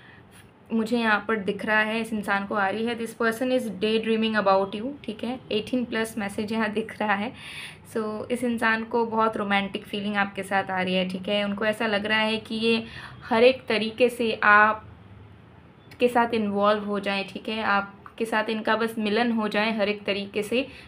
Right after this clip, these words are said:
you know what I mean। So उस time के लिए, उस एनर्जी के लिए, उस feeling के लिए this person is craving really, really hard, literally तड़प रहे हैं, उनको आपको क-, आपके करीब आना है, ठीक है। ये चीज़ यहाँ पर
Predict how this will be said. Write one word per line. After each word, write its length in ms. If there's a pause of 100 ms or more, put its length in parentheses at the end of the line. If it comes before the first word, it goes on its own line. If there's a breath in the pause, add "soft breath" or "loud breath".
you 100
know 140
what 180
I 120
mean। 240 (500 loud breath)
So 60
उस 640
time 360
के 200
लिए, 220
उस 280 (120)
एनर्जी 460
के 200
लिए, 320 (440 loud breath)
उस 240
feeling 420
के 120
लिए 200
this 260
person 440 (160)
is 240 (140)
craving 420
really, 400
really 400
hard, 340
literally 540
तड़प 320
रहे 240
हैं, 300 (340 loud breath)
उनको 220
आपको 340
क-, 260
आपके 260
करीब 480
आना 200
है, 320
ठीक 180
है। 140
ये 180
चीज़ 280
यहाँ 180
पर 260